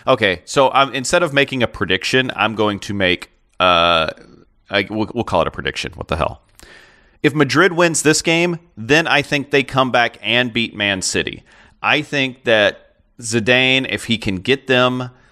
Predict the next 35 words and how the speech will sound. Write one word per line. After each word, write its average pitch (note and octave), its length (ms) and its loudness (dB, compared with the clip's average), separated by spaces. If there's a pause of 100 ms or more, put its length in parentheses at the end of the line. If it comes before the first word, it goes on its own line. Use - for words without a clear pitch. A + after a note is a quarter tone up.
(440)
uh, F2 440 -2 (200)
in C#3 140 2
the C3+ 100 2
right C3 220 0
mindset, G#2+ 560 0
which - 160 -10
is - 80 -10
hard F#2+ 240 0
to B2 60 -2
do A#2+ 180 0
with F#2+ 120 -2
that E2+ 180 0
Real E2 300 2
Madrid D2+ 380 -4
team, D2 400 -8 (140)
if - 120 -4
they A#2 100 0
can G#2 160 -10
go A#2+ 180 4
out C#3+ 180 4
and G2+ 100 -6
they G2+ 80 -2
can G2 180 -8
win B2 180 2
El C3 120 2
Clasico, F#2+ 680 0
then F2+ 100 0
I E2+ 120 0
think A#2 300 -4
they A#2 120 4
will F#2+ 160 0
have G2+ 340 -2
the G#2 100 -12
rhythm F#2+ 500 0 (360)
and, G2 560 -2